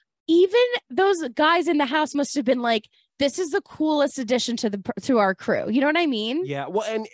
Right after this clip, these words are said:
Speaker 2: keep in mind, this is only her fourth episode of T V. She's still brand new. So she made a great first impression.
Speaker 1: I think
Speaker 2: And
Speaker 1: that they're, at this point, I've been trying to keep track, and
Speaker 2: Oh,
Speaker 1: I
Speaker 2: yeah.
Speaker 1: think this is about a little over a week that they've been there, which i-,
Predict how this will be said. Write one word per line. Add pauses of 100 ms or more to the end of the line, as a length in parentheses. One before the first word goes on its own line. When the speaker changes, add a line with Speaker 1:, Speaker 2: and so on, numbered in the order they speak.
(260)
Speaker 2:
keep
in
mind,
this
is
only
her
fourth
episode
of
T
V.
She's
still
brand
new. (400)
So
she
made
a
great
first
impression. (480)
Speaker 1:
I
think (100)
Speaker 2:
And
Speaker 1:
that
they're,
at
this
point,
I've
been
trying
to
keep
track,
and
Speaker 2:
Oh,
Speaker 1:
I
Speaker 2:
yeah.
Speaker 1:
think
this
is
about
a
little
over
a
week
that
they've
been
there,
which
i-,